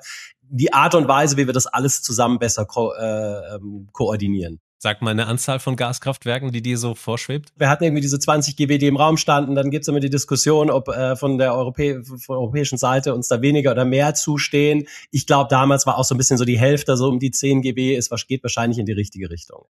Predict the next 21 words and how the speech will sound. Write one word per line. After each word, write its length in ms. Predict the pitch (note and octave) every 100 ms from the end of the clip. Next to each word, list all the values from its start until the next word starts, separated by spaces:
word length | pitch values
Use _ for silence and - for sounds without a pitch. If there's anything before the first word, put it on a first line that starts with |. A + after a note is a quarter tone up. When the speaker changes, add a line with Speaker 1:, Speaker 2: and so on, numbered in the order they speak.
| -
Speaker 2:
Der 100 | A#2
größte 720 | G2+ A2+ E3+ G3+ - C#3 -
Engpass 540 | D#3 G#3 - E3+ D#3+ -
der 160 | D3+
Energiewende, 680 | C#3 C#3 B2+ F3 C3 G#2 F#2+
du 120 | G2
hast 120 | B2+ D3+
ihn 60 |
gerade 220 | C#3 C3
angesprochen, 720 | D#3 A3 - - F#2 B2+ D3 - - -
das 160 | A#2 -
ist 180 | E3 G3+
nicht 200 | F#3 C#3
mehr 100 | G#2+
der 140 | G2+
Zubau 420 | - D3+ C#3+ B2
von 340 | - A2 F#2 F#2+
Wind 220 | C3+ C#3+
und 140 | G#2
P 160 | - G#2
V, 420 | - D3+ G#2+